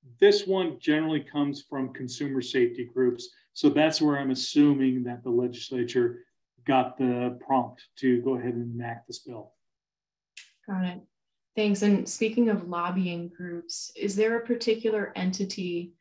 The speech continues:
Speaker 2: or entities, um, uh, or a lobbying group that is pushing this food freedom movement that's been seen nationwide?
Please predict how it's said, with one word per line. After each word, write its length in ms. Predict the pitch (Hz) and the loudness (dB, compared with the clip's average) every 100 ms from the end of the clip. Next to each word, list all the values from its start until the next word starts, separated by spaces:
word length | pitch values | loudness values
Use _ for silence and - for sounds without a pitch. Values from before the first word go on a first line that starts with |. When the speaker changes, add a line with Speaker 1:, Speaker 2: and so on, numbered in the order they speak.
| _ _ - | _ _ -8
Speaker 2:
or 180 | 180 - | -8 -4
entities, 840 | 180 185 - - 165 165 - - - | -6 -4 -8 -4 0 0 -4 -12 -12
um, 460 | 175 165 - - - _ _ _ _ _ - - | -10 -6 -6 -8 -12 _ _ _ _ _ -20 -18
uh, 280 | - - - _ | -18 -16 -20 _
or 260 | 196 185 - | -4 -2 -2
a 140 | 180 | -2
lobbying 520 | 170 180 196 202 185 180 | 0 4 6 6 2 0
group 240 | 175 - | -4 -6
that 120 | 180 | -6
is 300 | 170 - - _ _ | -6 -8 -14 _ _
pushing 420 | 220 226 214 190 | 2 4 4 2
this 260 | 175 170 - | 2 0 -4
food 480 | - - 202 190 - | -12 0 4 4 0
freedom 580 | - 180 180 202 226 226 | -8 -6 -2 0 4 4
movement 500 | 240 240 247 247 240 | 2 4 2 2 -2
that's 200 | 247 - | -8 -6
been 200 | 240 233 | -6 -6
seen 360 | - 247 240 | -2 0 0
nationwide? 720 | 233 233 - 240 240 233 247 | -2 -4 -2 -2 -2 -6 -8